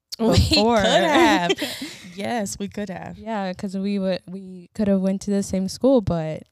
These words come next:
Speaker 1: We didn't.
Speaker 2: we didn't.
Speaker 1: Yeah,
Speaker 2: He
Speaker 1: that's
Speaker 2: knew. He knew we needed
Speaker 1: wild.
Speaker 2: each other, and he, I feel like if we met at that time, we
Speaker 1: We wouldn't
Speaker 2: wouldn't.
Speaker 1: be friends.
Speaker 2: No.
Speaker 1: No.
Speaker 2: Yeah.
Speaker 1: That's hilarious.
Speaker 2: <laughs>
Speaker 1: Yeah, no, I think that too. We
Speaker 2: Yeah.
Speaker 1: could have been at the same college.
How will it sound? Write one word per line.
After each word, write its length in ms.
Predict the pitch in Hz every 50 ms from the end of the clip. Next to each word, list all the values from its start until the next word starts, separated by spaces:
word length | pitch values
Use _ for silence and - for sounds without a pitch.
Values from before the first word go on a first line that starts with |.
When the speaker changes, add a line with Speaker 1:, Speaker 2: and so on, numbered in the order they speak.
| _
Speaker 1:
We 160 | 180 175 180 175
didn't. 460 | 160 170 175 175 175 165 165 - - _ _
Speaker 2:
we 100 | 180 175
didn't. 460 | 156 170 170 165 165 160 165 175 175
Speaker 1:
Yeah, 440 | 175 175 170 165 165 165 165 160 160 156
Speaker 2:
He 40 | 208
Speaker 1:
that's 60 | 208
Speaker 2:
knew. 260 | 214 214 214 208 185 -
He 180 | - 254 269
knew 160 | 277 311 339
we 120 | 359 359 302
needed 320 | 254 226 220 214 226 226
Speaker 1:
wild. 20 | 214
Speaker 2:
each 180 | 220 214 -
other, 260 | 233 220 220 240 240
and 300 | 240 - - 185 190 196
he, 80 | 196 208 - - _ _ _ _
I 80 | - 208
feel 220 | - - 196 202
like 320 | 214 214 214 202 - - -
if 140 | - 151 180
we 180 | 180 185 185 175
met 320 | 170 165 160 165 - -
at 80 | 156 160
that 160 | 151 - -
time, 240 | - 160 160 160 160
we 80 | 160
Speaker 1:
We 140 | 160 185 185
wouldn't 160 | 185 185 175 180
Speaker 2:
wouldn't. 140 | 175 170
Speaker 1:
be 100 | 170 170
friends. 500 | 165 - - 165 156 156 156 156 151 151
Speaker 2:
No. 320 | 156 151 151 147 - 165 170 165
Speaker 1:
No. 600 | 160 160 160 156 156 151 151 151 151 151 151 151 151 _ _ _ _ _ _ _ _ _
Speaker 2:
Yeah. 340 | - 180 - - - 226 226 214 - -
Speaker 1:
That's 260 | - 170 165 160 - -
hilarious. 1400 | - 165 160 165 - - _ _ 214 - 277 262 240 233 240 247 247 - - 247 - - 247 262 240 - _ _ _ _
Speaker 2:
<laughs> 200 | _ _ - -
Speaker 1:
Yeah, 200 | 165 165 160 165
no, 240 | 165 165 165 156 160
I 100 | 170 196
think 240 | 196 - 254 254 -
that 220 | 185 160 147 139
too. 140 | - - _ _ _ _ _ _ _ 185 190 190 _ _ _ _ _ _ _ _ _ _ -
We 80 | 202
Speaker 2:
Yeah. 80 | 202 -
Speaker 1:
could 80 | 214 190
have 140 | 190 160
been 100 | 175 170
at 140 | 160 156 -
the 60 | 170
same 360 | - - - 185 190 202 220 214
college. 880 | - - 165 165 160 156 160 160 165 165 175 _ _ _ _ _ _